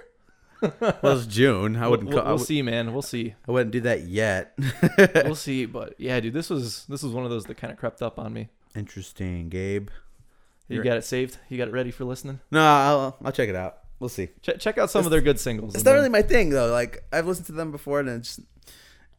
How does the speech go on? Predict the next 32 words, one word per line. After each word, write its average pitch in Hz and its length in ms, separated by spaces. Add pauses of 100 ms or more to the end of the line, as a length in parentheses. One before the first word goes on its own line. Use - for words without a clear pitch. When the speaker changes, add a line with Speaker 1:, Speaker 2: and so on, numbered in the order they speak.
(200)
Speaker 2:
you 139 60
know, 110 160 (220)
like 139 160
you 135 60
said, 135 180
I'm 113 140
picky. 123 340 (380)
So, 139 460
um, 135 460 (120)
this 139 140
is 135 120
not 107 100
my 120 120
thing. 127 200
I 135 120
don't 190 100
really 175 120
like 139 180
the 113 60
gimmick. 110 460
I - 40
mean, 143 120
I 135 60
get 139 200
it. - 320 (600)
Woo, 349 320
it's - 140
cool, 175 420
and 117 140
it 107 100
sells 135 240
albums, 151 520